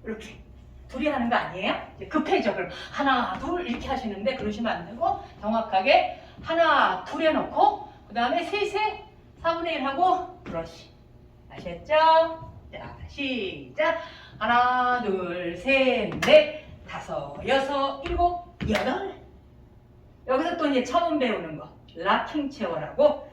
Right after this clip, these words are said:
의자에 앉는 듯한. 자, 오른발 쓸 차례예요. 자, 이 앞에 놓고. 뒷발 제자리. 자, 다시 오른발 뒤에 놓고 왼발 제자리. 이게 약간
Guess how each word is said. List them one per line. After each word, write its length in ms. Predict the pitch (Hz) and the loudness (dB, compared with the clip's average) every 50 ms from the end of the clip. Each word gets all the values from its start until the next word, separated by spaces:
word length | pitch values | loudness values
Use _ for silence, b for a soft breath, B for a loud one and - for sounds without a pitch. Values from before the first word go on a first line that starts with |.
| B B - | B B -4
의자에 560 | 220 240 262 254 269 254 247 214 208 208 - | -2 0 0 0 0 0 0 2 2 0 0
앉는 560 | - - 208 214 208 226 254 294 294 277 262 | -2 -2 0 2 4 4 4 4 2 0 0
듯한. 260 | - - - - - - - - - - - - - - - - - - - - - - - - - - | -2 -4 -8 -14 -14 -16 -18 -20 -20 -20 -20 -20 -20 -20 -20 -20 -20 -20 -20 -20 -20 -20 -20 -20 -20 -20
자, 300 | - - - 226 226 214 247 | -16 -10 -4 -2 0 2 2
오른발 480 | 254 302 349 349 - - - 214 220 | 2 0 -2 -2 0 2 2 2 2
쓸 180 | - 392 392 392 | 0 -2 -4 -4
차례예요. 640 | - - 311 254 214 170 - - 196 - 370 - - | -4 -6 -4 -2 -2 -2 -2 0 0 0 0 0 -2
자, 220 | - - - - - | -8 -14 -16 -14 -10
이 80 | 226 226 | -6 -6
앞에 280 | - - - - 254 254 | -6 -6 -6 -4 -2 -2
놓고. 260 | 220 - - - - - - - - - - - - - - - - - - - - - | -2 -4 -6 -14 -18 -20 -20 -20 -20 -20 -20 -20 -20 -20 -20 -20 -20 -20 -20 -20 -18 -14
뒷발 300 | 262 269 269 294 277 - | -12 -8 -4 -2 -2 -2
제자리. 360 | - 220 214 202 196 - - - - - - - - - - - - - - - - - - - - - - - - - - - - | -2 -2 -4 -4 -4 -6 -6 -8 -12 -16 -20 -20 -20 -20 -20 -20 -20 -20 -20 -20 -20 -20 -20 -20 -20 -20 -20 -20 -20 -20 -20 -20 -20
자, 60 | 165 170 - | -20 -20 -16
다시 520 | - 208 - - 311 349 370 - - - - - - - - - - - - - - | -14 -14 -10 -8 -6 -6 -6 -6 -8 -12 -18 -20 -20 -20 -20 -20 -20 -20 -20 -18 -10
오른발 420 | 190 226 233 233 214 214 214 208 | -6 -4 -2 0 0 0 0 -2
뒤에 240 | - 202 196 190 185 | -2 -4 -2 -2 -4
놓고 640 | 170 165 - - - 330 - - - - - - - - B B B B B B - - | -4 -8 -10 -6 -2 -2 -2 -2 -4 -10 -18 -20 -20 -20 B B B B B B -14 -10
왼발 480 | 185 190 214 214 247 302 302 - - - - | -4 -2 0 0 0 0 -2 -4 -10 -14 -16
제자리. 320 | - - - - - - - - - - - - - - - - | -16 -16 -14 -16 -16 -18 -20 -20 -20 -20 -20 -20 -20 -20 -14 -8
이게 180 | 220 214 220 214 | -6 -4 -4 -4
약간 280 | - - - - 233 | -4 -6 -8 -10 -6